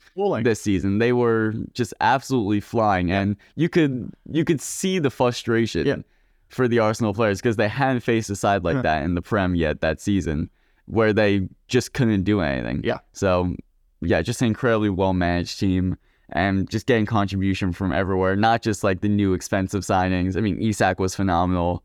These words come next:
Speaker 1: Yeah.
Speaker 2: Um, so was
Speaker 1: Yeah.
Speaker 2: Botman, and
Speaker 1: Yeah.
Speaker 2: pretty much every signing
Speaker 1: Yeah.
Speaker 2: contributed, but it's also players that Eddie Howe's transformed, like Joelinton. You can't say
Speaker 1: It was
Speaker 2: enough about
Speaker 1: <laughs> amazing.
Speaker 2: his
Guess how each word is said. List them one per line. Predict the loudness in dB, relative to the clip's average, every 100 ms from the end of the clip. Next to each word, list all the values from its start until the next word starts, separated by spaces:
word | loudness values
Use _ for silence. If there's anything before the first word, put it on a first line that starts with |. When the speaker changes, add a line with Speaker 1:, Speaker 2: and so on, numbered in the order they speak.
| _
Speaker 1:
Yeah. | -20 _ -4
Speaker 2:
Um, | 0 2 2 -2
so | 0 0
was | 0 0
Speaker 1:
Yeah. |
Speaker 2:
Botman, | 0 2 0 0 0
and | -2 -2 -6
Speaker 1:
Yeah. | -4
Speaker 2:
pretty | -2
much | 0 0
every | 0 -2
signing | -2 0 0
Speaker 1:
Yeah. | -2
Speaker 2:
contributed, | -2 -2 0 0
but | 0 0
it's | 0
also | 0 0 -2 -4
players | -2 0 2
that | 0 0
Eddie | 2 2
Howe's | 2 0 -4
transformed, | -4 -4 -2 -2 -2
like | 0 0
Joelinton. | 0 0 0 0 -2
You | -2
can't | -2 -2 0
say | 0
Speaker 1:
It |
was | 2
Speaker 2:
enough | 0
about | 2 0
Speaker 1:
<laughs> | 2
amazing. | 0 0
Speaker 2:
his | -2